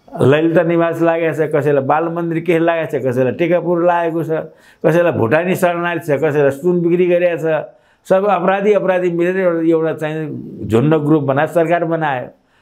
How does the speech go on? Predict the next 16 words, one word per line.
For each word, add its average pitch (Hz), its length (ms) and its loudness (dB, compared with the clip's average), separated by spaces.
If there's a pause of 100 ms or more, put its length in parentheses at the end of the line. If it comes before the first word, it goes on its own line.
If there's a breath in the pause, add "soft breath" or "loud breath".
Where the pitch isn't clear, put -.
(180)
सरकार 165 360 2
बनाएपछि 180 400 0
सरकार 170 680 -2
त 139 100 -4
टोटल्ली 185 360 0
फेल 151 260 0
छ। 123 60 -4 (600 soft breath)
त्यो 196 120 4
भए 156 300 2
हुनाले 170 260 0
चौतर्फी 220 760 0
मान्छे 185 360 0
निर्देश 165 540 2
आएको 156 300 0
हुनाले 113 340 0 (420 loud breath)
हुनसक्छ 160 840 0